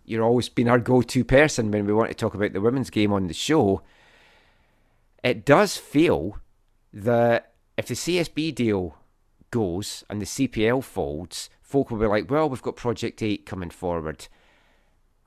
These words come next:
I think that shows the sustainability of domestic leagues is not good in this country without a lot of money going into it.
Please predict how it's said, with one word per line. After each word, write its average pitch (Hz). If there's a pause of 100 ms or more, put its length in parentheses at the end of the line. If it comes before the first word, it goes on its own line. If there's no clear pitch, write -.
(220)
I -
think 170
that 143
shows 151
the 131
sustainability 127
of -
domestic 117
leagues 113
is 107
not 120
good 131
in 113
this 104
country 123
without 107
a 107
lot 113
of 90
money 110
going 101
into 110
it. -